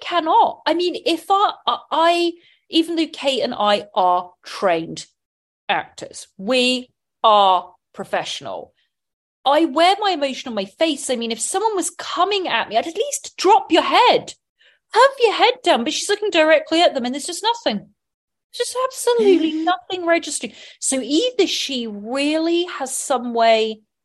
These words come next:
Speaker 1: of detaching, absolutely, or she is just somebody that doesn't show any,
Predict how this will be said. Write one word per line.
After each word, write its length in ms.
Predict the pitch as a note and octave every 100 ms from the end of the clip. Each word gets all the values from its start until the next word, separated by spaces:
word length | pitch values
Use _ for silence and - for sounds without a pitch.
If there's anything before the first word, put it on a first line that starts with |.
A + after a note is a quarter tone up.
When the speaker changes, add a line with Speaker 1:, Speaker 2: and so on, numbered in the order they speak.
| -
Speaker 1:
of 120 | G3+
detaching, 760 | G3+ - G#3+ G#3 - E3+ E3+ E3
absolutely, 840 | A3+ A#3 - A#3 G3+ F#3+ F3 E3+ - _ _ _ -
or 320 | A#3 A3 G#3+
she 340 | - - A3+
is 180 | A3 -
just 400 | - G#3+ - -
somebody 720 | A3+ G#3+ C4 D4 D4+ D#4+ E4 _ _ _ _ _ _ _ _ _ _ _ _ _
that 360 | C#4+ C#4+ G3+ -
doesn't 500 | C4+ C#4 D4+ F#4+ D#4
show 380 | - - D4 C4 -
any, 720 | A3 C4+ D#4+ E4+ E4+ E4+